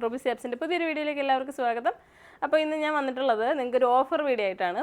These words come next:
പർദ്ദകൾ ഇടുന്നവർക്ക് പർദ്ദകളുടെ ഓഫറാണ്. അപ്പോൾ അടിപൊളി പാർട്ടി വെയർ പർദ്ദകളുണ്ട്, അല്ലാത്ത പർദ്ദകളുണ്ട്, എല്ലാ സൈസിലും ഉണ്ട് കേട്ടോ. അപ്പോൾ നോക്കിയിട്ട് വേണ്ടവർ ബുക്ക് ചെയ്യണേ.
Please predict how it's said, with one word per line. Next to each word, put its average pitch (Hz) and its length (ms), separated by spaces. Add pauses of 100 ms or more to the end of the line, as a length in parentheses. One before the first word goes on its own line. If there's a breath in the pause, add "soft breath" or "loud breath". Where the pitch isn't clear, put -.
പർദ്ദകൾ 226 380
ഇടുന്നവർക്ക് 220 480
പർദ്ദകളുടെ 220 420
ഓഫറാണ്. 190 440 (460 soft breath)
അപ്പോൾ 285 180
അടിപൊളി 294 340
പാർട്ടി 269 240
വെയർ 277 180
പർദ്ദകളുണ്ട്, 269 460
അല്ലാത്ത 254 320
പർദ്ദകളുണ്ട്, 240 500
എല്ലാ 262 140 (100)
സൈസിലും 262 380
ഉണ്ട് 170 160
കേട്ടോ. 185 180 (280)
അപ്പോൾ 233 220 (220)
നോക്കിയിട്ട് 233 520
വേണ്ടവർ 220 440
ബുക്ക് - 160
ചെയ്യണേ. 185 260